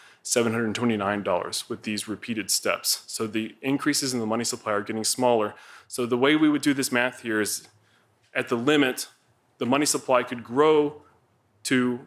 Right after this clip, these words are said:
ten thousand dollars. And that's, you'll remember that's based on an original deposit amount of one thousand dollars. So Rothbard referred to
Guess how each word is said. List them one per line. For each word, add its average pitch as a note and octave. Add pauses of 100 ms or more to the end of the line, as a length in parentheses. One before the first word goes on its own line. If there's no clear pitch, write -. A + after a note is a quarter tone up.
ten C3+
thousand A#2
dollars. G2+ (140)
And B2
that's, D3+ (220)
you'll C3
remember D3
that's B2
based D3
on A#2+ (340)
an C3
original D#3
deposit D3
amount A#2+ (100)
of A2+
one A#2
thousand A2
dollars. G2 (2500)
So C3+
Rothbard F3
referred D3+
to B2+